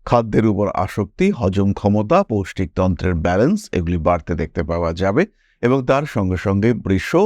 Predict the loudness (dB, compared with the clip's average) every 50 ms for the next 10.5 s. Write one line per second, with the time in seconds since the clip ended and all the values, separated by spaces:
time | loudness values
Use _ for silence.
0 | 2 2 2 2 2 2 0 -2 -4 -2 -2 -2 0 0 0 0 2 2 2 2
1 | 2 0 0 -2 -2 -4 -4 -4 -2 -2 -2 0 0 0 0 0 0 0 0 0
2 | 0 0 0 0 0 0 2 2 2 0 0 0 0 0 0 0 0 0 0 0
3 | -2 -4 -4 -4 -4 -4 -4 -4 -6 _ _ _ -20 _ _ _ 2 2 2 2
4 | 2 2 2 2 2 2 0 2 0 0 0 0 -2 -2 0 0 0 0 0 -2
5 | 0 0 0 2 0 2 2 2 0 0 -2 -4 -6 -6 -6 -4 -2 0 0 0
6 | 0 0 -2 -2 -2 -2 -2 -2 -2 -2 -4 -2 0 0 0 0 2 2 2 2
7 | 4 2 2 0 0 0 -2 -2 0 0 0 0 2 0 0 2 2 0 0 _
8 | _ _ _ _ -2 0 2 2 2 2 2 2 2 0 0 -2 0 0 0 0
9 | 0 -4 -6 -6 -4 -4 -4 -4 -4 -8 -4 0 0 0 0 -2 _ _ _ _
10 | 2 4 4 4 4 2 2 2 2